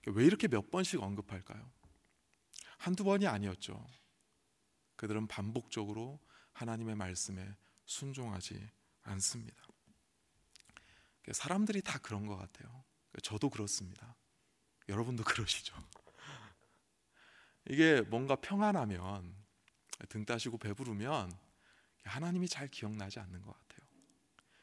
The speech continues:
하나님 없이 살고 있는 자신을 어느 순간 발견하게 됩니다. 그렇게 하나님을 찾고 찾았는데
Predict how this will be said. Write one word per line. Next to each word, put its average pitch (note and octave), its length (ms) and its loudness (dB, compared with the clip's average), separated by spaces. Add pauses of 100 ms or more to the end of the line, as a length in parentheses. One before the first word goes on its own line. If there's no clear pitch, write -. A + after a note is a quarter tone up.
(160)
하나님 G3 380 4
없이 A2+ 460 2
살고 F3 380 0
있는 C3 160 -2
자신을 G#2 420 -2
어느 G2 160 -2
순간 G2 320 -4
발견하게 G2 500 -10
됩니다. A2 440 -16 (1080)
그렇게 F3 300 4
하나님을 A3 400 8
찾고 G3+ 280 0
찾았는데 A#2+ 840 0